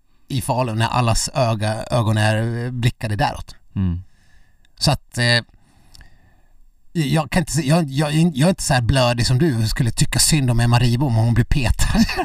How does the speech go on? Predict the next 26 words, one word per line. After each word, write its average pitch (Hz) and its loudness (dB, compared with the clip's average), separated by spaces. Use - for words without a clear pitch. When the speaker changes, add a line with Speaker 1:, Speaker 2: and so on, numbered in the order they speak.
Speaker 1:
<laughs> - -4
Jag 247 4
tycker 220 2
den 202 2
som 202 0
presterar 165 0
bäst. 139 -2
Speaker 2:
Ja, 113 2
men 117 4
det 117 6
handlar 113 2
ju 107 4
inte 107 -2
bara 117 0
om 113 0
det, 101 0
för - -6
Emma 98 2
Ribom 101 0
har 107 2
ju 92 0
presterat 87 -6
bättre - -6
också. - -10
Speaker 1:
Eh, 147 -2
ja. 143 0